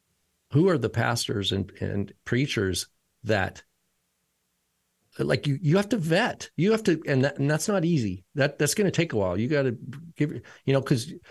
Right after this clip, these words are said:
I've had many times in my walk, especially early on, when I got real, ri-, uh, zeal-, zealous, right? I got real, uh, excited about this or that teacher.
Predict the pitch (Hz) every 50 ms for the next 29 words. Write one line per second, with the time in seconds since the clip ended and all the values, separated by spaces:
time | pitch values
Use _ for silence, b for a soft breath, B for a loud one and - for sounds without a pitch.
0 | B B B B _ _ _ _ _ - - 165 147 156 147 127 104 101 110 131
1 | 170 175 - - - 98 101 98 95 98 95 92 92 92 90 92 95 90 87 90
2 | 92 95 - - _ b b b b b b b _ _ _ _ _ _ - -
3 | - - - 127 143 - 185 147 107 - 104 101 98 92 90 104 139 160 143 98
4 | 90 87 76 82 92 95 98 107 139 160 165 123 110 92 92 92 - 110 117 147
5 | 175 175 151 110 95 90 98 101 98 104 110 - 107 95 85 - - _ _ _
6 | _ _ _ _ _ _ 117 104 101 107 107 101 101 101 110 98 90 87 87 90
7 | - - - - 101 101 113 107 - 104 123 123 135 98 98 104 107 123 135 139
8 | 139 131 120 110 92 - 101 101 95 90 87 85 92 b b b b b b b
9 | b b b b _ _ - 117 101 - - 113 127 156 170 165 107 101 90 101
10 | 92 87 98 95 123 120 - - 120 101 104 101 95 - - - 104 107 107 -
11 | 151 147 151 160 165 147